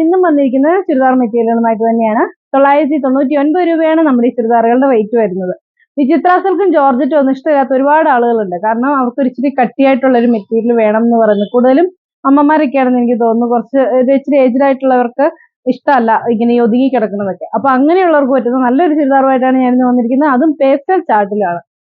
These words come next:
അപ്പൊ നമ്മുടെ വീഡിയോ ആദ്യമായിട്ടാണ് കാണുന്നതെങ്കിൽ ഒന്ന് ലൈക്കും ഷെയർ സബ്സ്ക്രൈബും ചെയ്യണം. ബെൽ ഐക്കണും കൂടെ എനേബിൾ ചെയ്യുകയാണെങ്കിൽ നമ്മൾ ഇടുന്ന വീഡിയോ നോട്ടിഫിക്കേഷൻ നിങ്ങൾക്ക് അപ്പൊ തന്നെ കിട്ടുന്നതായിരിക്കും.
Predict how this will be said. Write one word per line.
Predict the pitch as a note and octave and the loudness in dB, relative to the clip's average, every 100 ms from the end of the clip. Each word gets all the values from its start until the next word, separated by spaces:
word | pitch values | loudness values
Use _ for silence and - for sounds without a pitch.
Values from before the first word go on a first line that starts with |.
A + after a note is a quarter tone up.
| - | -4
അപ്പൊ | F4+ | 0
നമ്മുടെ | G#4+ G#4+ | 2 2
വീഡിയോ | G#4 G4 F#4+ | 2 2 2
ആദ്യമായിട്ടാണ് | F4+ F#4 F4+ F4 | 2 0 0 0
കാണുന്നതെങ്കിൽ | E4+ E4 E4 D#4+ D4+ | 0 0 0 0 0
ഒന്ന് | D4+ D#4 | 0 0
ലൈക്കും | D4 B3 D#4 | 0 0 -2
ഷെയർ | C#4 C4+ C4 C#4 | 0 0 0 0
സബ്സ്ക്രൈബും | C4+ A3 - C4 C4 C#4 | -2 -4 -4 -2 0 2
ചെയ്യണം. | B3+ B3 B3 | 2 2 2
ബെൽ | A#3+ B3+ | 2 0
ഐക്കണും | C4 C4+ | 0 0
കൂടെ | C#4 C#4 | 2 2
എനേബിൾ | B3+ B3 B3+ | 2 0 0
ചെയ്യുകയാണെങ്കിൽ | C4 C4 B3+ D4+ F4 _ _ - | 0 0 2 0 -2 _ _ -4
നമ്മൾ | F#4+ G4 G4+ | 0 2 2
ഇടുന്ന | F#4+ G4 | 2 2
വീഡിയോ | F#4+ F#4+ F#4 | 2 2 2
നോട്ടിഫിക്കേഷൻ | F#4 E4+ F4 F#4 F#4+ G#4+ | 2 0 0 0 0 0
നിങ്ങൾക്ക് | D4+ B3 A#3 | 0 0 -2
അപ്പൊ | G#3+ | -4
തന്നെ | G#3+ B3+ | -2 0
കിട്ടുന്നതായിരിക്കും. | C4+ G#3+ G3 G3+ F#3 F#3 | 0 -2 -2 -4 -4 -8